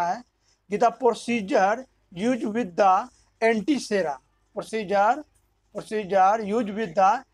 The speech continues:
antisera, antisera, antisera are based on the principle of agglutination normal, normal human। ठीक, उसके बाद है red blood cell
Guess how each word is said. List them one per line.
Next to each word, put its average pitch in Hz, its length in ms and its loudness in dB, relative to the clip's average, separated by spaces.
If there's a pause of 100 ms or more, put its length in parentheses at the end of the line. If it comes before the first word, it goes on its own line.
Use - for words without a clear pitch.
(220)
antisera, 202 680 -4 (140)
antisera, 240 640 -2 (480)
antisera 214 680 -2 (540)
are 240 200 4
based 247 340 0 (120)
on 233 180 2
the 208 160 4 (140)
principle 233 500 -4
of 214 260 0
agglutination 214 960 -4 (320)
normal, 233 580 2 (340)
normal 214 500 2
human। 180 260 -6 (420)
ठीक, 226 240 0 (320)
उसके 208 260 -2
बाद 254 180 2
है 262 140 4 (400)
red 233 320 2
blood 240 260 2
cell 233 440 0